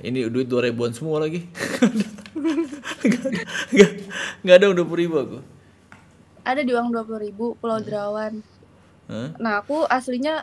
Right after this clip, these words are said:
Speaker 2: asli orang pulau, Pulau Derawan.
Speaker 1: Ah, asli orang pulau.
Speaker 2: Iya.
Speaker 1: Itu lahir kamu di sana?
Speaker 2: Nggak, lahir di Kaltara, Tarakan.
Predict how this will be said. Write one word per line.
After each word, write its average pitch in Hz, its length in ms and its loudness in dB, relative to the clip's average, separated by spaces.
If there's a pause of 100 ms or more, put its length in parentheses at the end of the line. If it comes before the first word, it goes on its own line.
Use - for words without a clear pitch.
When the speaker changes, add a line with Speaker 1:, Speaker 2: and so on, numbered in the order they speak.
(160)
Speaker 2:
asli 247 400 -4
orang 240 320 -2
pulau, 262 480 0
Pulau 233 180 -4
Derawan. 220 680 -6 (960)
Speaker 1:
Ah, 131 800 -4 (640)
asli - 240 -8
orang 131 160 -2
pulau. 120 400 -4 (540)
Speaker 2:
Iya. 202 420 -10 (2000)
Speaker 1:
Itu 135 480 -4 (360)
lahir 139 280 -2
kamu 175 160 -4
di 139 100 -8
sana? 110 220 -6 (880)
Speaker 2:
Nggak, 226 280 -6
lahir 233 300 -4
di 226 220 -6 (360)
Kaltara, 214 600 -8
Tarakan. 202 600 -12